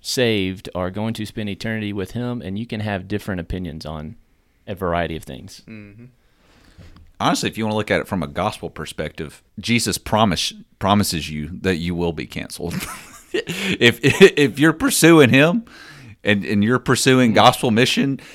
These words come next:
Speaker 3: a-, and a true gospel, with a true gospel message, you're gonna be canceled. The world will cancel you because the gospel's offensive.
Speaker 1: That's a good point.
Speaker 3: I mean, think about Jesus. <laughs> Jesus was canceled. Everybody liked him when he was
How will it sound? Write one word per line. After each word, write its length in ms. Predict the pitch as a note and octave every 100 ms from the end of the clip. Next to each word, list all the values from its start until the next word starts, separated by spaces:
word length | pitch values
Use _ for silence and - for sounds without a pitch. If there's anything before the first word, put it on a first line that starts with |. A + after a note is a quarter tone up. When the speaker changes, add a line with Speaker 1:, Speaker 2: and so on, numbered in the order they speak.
| - B2 _ -
Speaker 3:
a-, 220 | G#2+ -
and 140 | A2
a 60 | F#2+
true 420 | - - C3 C3
gospel, 440 | G2+ G2+ A2 - A2
with 180 | A#2 G#2
a 20 |
true 300 | - A#2 A#2+
gospel 460 | A#2 A2+ A#2+ - A2
message, 560 | A2+ C3 D#3 - - _ _ _
you're 220 | D#2 G#2
gonna 200 | A2+ A#2
be 120 | F2+
canceled. 540 | C#2+ E2+ - - A#1 E2+
The 60 |
world 260 | G2+ A#2 G#2
will 140 | F#2+
cancel 360 | F2+ G2 D2 D2+
you 160 | B1+ C#2
because 340 | E2+ - D#2
the 60 | D#2+
gospel's 460 | D#2+ D#2+ D#2+ D2
offensive. 500 | - C2+ - - - _ _
Speaker 1:
That's 140 | _ -
a 20 |
good 160 | G#2+ -
point. 240 | A2+ - _ _ -
Speaker 3:
I 60 |
mean, 100 | A#2+
think 140 | C#3 D#3+
about 180 | F#3
Jesus. 480 | C3+ B2+ - - - - -
<laughs> 180 | F#3+ D3 - A2+
Jesus 480 | F#2 E3 C#4+ C3 -
was 180 | G2+
canceled. 500 | - F#2+ - - B1+ -
Everybody 320 | G#2+ C3 C3
liked 300 | A2+ D#3 -
him 80 | G2+
when 120 | G2+
he 100 | G#2
was 260 | G2 E2